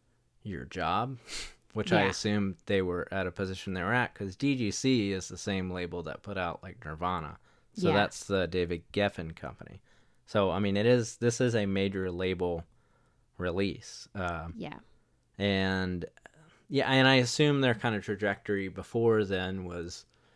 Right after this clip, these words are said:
Speaker 1: probably getting, like, opening spots on, let's say, like, I don't know for sure, but, you know, things like R E M or whatever kinda was the equivalent that one would be the opening band for.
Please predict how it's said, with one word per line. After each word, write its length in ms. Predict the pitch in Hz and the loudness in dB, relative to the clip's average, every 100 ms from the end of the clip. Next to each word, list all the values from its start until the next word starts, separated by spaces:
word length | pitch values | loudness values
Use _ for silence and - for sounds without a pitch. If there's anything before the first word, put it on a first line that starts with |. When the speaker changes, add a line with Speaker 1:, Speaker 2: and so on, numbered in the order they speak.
| _ _ _ | _ _ _
Speaker 1:
probably 340 | - 107 101 | 4 6 6
getting, 320 | 95 98 95 90 | 2 2 2 -2
like, 200 | 87 101 | -4 -2
opening 420 | 101 98 87 85 | -2 -2 -4 -8
spots 480 | - 87 82 - 82 | -4 0 -2 -4 -10
on, 200 | 85 87 | -8 -6
let's 180 | - | -8
say, 260 | - 90 85 | -4 -2 -2
like, 300 | 82 73 - - - | -2 -6 -10 -20 -6
I 140 | 104 107 | -2 0
don't 180 | 95 | 0
know 160 | 92 90 | -2 -4
for 160 | - 82 | -4 -8
sure, 460 | - 95 80 95 _ | 0 0 0 -8 _
but, 300 | 104 95 82 101 | 0 0 0 -4
you 120 | 104 | -4
know, 100 | 90 | -2
things 300 | 123 110 104 | 0 0 0
like 160 | 95 | -2
R 220 | 90 87 82 | 0 -2 -2
E 120 | 82 | -4
M 220 | 80 82 | -8 -8
or 100 | 90 | -6
whatever 520 | 101 95 87 82 82 _ _ _ _ _ | -2 -2 -4 -6 -10 _ _ _ _ _
kinda 240 | - 95 85 | -4 -2 -2
was 320 | 87 82 - | -4 -4 -6
the 140 | 82 | -8
equivalent 560 | 82 - 87 87 82 - | -8 -4 -4 -4 -6 -6
that 220 | 85 - | -8 -6
one 420 | 101 95 92 87 | -4 -2 -2 -4
would 180 | 87 80 - | -6 -8 -6
be 140 | 95 | -4
the 180 | 80 80 | -4 -4
opening 340 | 87 - 85 76 | -6 -6 -10 -8
band 300 | - - - | -10 -10 -4
for. 300 | 104 - | -4 -4